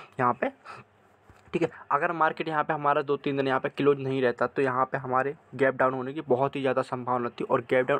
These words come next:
अच्छा खासा आप लोगों को यहाँ पे गैप डाउन देखने को मिल जाता, सौ से डेढ़ सौ पॉइंट का हमारा निफ्टी।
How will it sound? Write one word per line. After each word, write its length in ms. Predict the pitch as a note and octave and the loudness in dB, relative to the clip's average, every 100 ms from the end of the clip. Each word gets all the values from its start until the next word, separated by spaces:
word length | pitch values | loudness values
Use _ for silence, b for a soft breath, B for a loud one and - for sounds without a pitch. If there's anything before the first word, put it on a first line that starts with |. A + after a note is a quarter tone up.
| - | -2
अच्छा 260 | - D#3+ | -4 -2
खासा 200 | C#3+ C3 | 0 2
आप 160 | B2+ - | 0 0
लोगों 100 | B2+ | 0
को 40 | |
यहाँ 120 | B2+ B2+ | 0 0
पे 120 | C#3 | 0
गैप 180 | B2 A#2+ | 0 0
डाउन 180 | B2 | -2
देखने 240 | A#2+ A#2+ - | -2 -6 -6
को 80 | D#3 | 0
मिल 200 | C3 A#2+ | 2 4
जाता, 280 | A#2 - G#3+ B B B B B - | 2 0 -8 B B B B B -4
सौ 160 | C#3 C3+ | 0 2
से 120 | E3 | 0
डेढ़ 180 | C#3 A#2+ | -2 -4
सौ 100 | A#2+ | -2
पॉइंट 260 | A#2 A2+ | -2 -2
का 140 | A#2 D3+ | -2 -2
हमारा 300 | C#3+ C3+ D#3+ | 0 0 0
निफ्टी। 380 | C#3+ - A2+ | -2 -6 -8